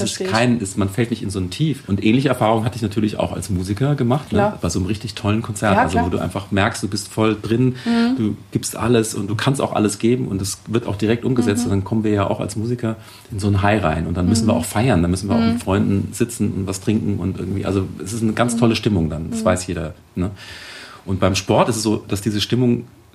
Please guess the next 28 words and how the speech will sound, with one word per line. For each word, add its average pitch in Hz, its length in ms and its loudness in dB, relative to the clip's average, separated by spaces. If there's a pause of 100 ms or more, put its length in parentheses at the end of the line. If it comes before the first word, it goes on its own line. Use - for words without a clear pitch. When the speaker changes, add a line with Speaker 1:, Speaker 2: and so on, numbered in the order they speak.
(140)
Speaker 2:
anders 110 260 2
als - 120 -4
bei - 80 -2
der 90 100 2
Musik, 92 420 -2 (320)
ist - 200 -8
die 98 60 -6
quasi 90 320 -6
garantiert, 87 680 -6
weil 85 260 2
Speaker 1:
Mhm. 214 140 -4 (260)
Speaker 2:
der 113 60 2
Körper 101 320 0
tatsächlich 101 640 -2
diese 101 160 -2
Endorphine 214 320 4
Speaker 1:
Ja. 110 80 -2
Speaker 2:
ausschüttet. 110 340 0
Und 92 60 2
ich 90 80 0
habe 107 180 -2
bisher, 107 320 0
ich 101 140 -8
mache 101 180 -2
jetzt - 220 -8
wirklich 98 260 -6
jeden 107 180 0
Tag, 95 260 -6